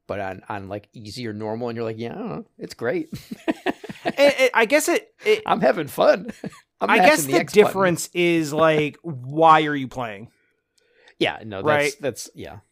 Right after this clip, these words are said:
Speaker 2: It's like, are you playing this game because you want to experience the story? Or are you playing this game because you are really interested in the actual gameplay and you want to get as much as you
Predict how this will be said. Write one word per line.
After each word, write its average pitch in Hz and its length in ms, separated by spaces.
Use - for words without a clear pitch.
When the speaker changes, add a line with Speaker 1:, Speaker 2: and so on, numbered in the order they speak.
Speaker 2:
It's 180 200
like, 175 340
are 185 180
you 214 240
playing 202 440
this 175 180
game 160 680
because 156 680
you 156 140
want 160 180
to 143 100
experience 147 560
the - 80
story? 170 480
Or 175 260
are 165 100
you 175 160
playing 190 300
this 175 180
game 165 500
because 143 800
you 147 200
are 135 140
really 151 500
interested 143 420
in 151 240
the 135 160
actual 135 460
gameplay 160 640
and 151 100
you 143 100
want 143 200
to 135 40
get 131 180
as 123 120
much 135 200
as 131 80
you 123 200